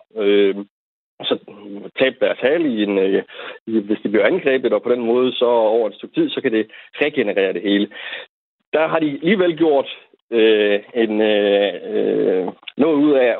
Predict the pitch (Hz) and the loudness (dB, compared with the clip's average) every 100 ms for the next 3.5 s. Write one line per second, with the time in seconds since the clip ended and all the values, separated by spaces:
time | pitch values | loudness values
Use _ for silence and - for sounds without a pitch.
0 | 104 107 113 - 135 131 127 131 185 190 | -2 -2 -4 -2 -2 2 0 2 0 0
1 | 131 127 127 113 110 110 - 104 95 98 | -2 -2 -2 -2 -2 0 0 -2 0 0
2 | 90 - - _ 117 107 101 98 107 107 | 0 -6 -20 _ 0 2 2 0 0 0
3 | 110 107 95 92 | 0 0 0 0